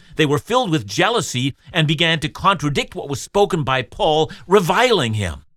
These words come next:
So we have to make an assumption here. Even though Luke doesn't tell us what happened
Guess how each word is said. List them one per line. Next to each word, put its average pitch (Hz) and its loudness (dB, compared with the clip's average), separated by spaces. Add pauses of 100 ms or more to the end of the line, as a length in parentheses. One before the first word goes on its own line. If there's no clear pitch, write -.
(540)
So 180 -4
we 185 2
have 214 -2
to 165 -4
make 143 -2
an 135 -4
assumption 120 -6
here. 78 -12 (460)
Even 220 2
though 196 2
Luke 156 2
doesn't 135 -2
tell 135 -2
us 139 -4
what 120 -2
happened 165 -2